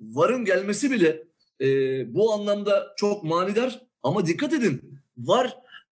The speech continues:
e, bugün Avrupa, mesela Avrupa Ligi'nde yok. uefa Avrupa Ligi'nde yok ama Şampiyonlar Ligi'nde var. Yani mesela bu bile,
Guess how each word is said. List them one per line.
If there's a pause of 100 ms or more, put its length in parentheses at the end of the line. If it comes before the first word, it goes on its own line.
e, (720)
bugün (1160)
Avrupa, (160)
mesela
Avrupa
Ligi'nde
yok. (1400)
uefa
Avrupa
Ligi'nde
yok
ama
Şampiyonlar
Ligi'nde
var. (420)
Yani (180)
mesela
bu
bile,